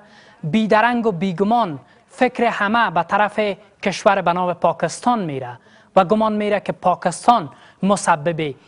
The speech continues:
این همه بدبختی‌های افغانستان هست. وقتی که حرف از صلح می‌شه و گفتگوهای صلح می‌شه، باز هم فکر ما به طرف پاکستان هست و گمان ما ای هست که کلید صلح افغانستان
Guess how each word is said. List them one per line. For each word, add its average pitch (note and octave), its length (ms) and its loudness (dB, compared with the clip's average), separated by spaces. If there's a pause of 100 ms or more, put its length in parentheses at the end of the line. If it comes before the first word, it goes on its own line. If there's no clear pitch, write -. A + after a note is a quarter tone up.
(120)
این A#3 200 0
همه F3 260 -2
بدبختی‌های D#3 840 -2
افغانستان C#3+ 600 -4
هست. - 340 -16 (760)
وقتی C4+ 340 4
که A#3 180 0
حرف B3+ 420 0 (380)
از G3 180 4
صلح C4+ 460 2
می‌شه G3 300 -2
و F3+ 140 2
گفتگوهای A3 720 0
صلح G3 380 0
می‌شه، E3+ 360 0 (320)
باز A3 300 2
هم C4+ 180 0
فکر B3 280 -2
ما G#3+ 160 2
به F#3+ 80 2
طرف G3 300 -2
پاکستان F#3 640 -2
هست F#3 240 -6 (260)
و G3 100 6
گمان G#3+ 400 2
ما G#3 160 -2
ای G#3+ 180 -6
هست F#3+ 300 -6 (360)
که G#3 100 0
کلید C4+ 460 0
صلح B3 480 2
افغانستان F#3+ 800 -2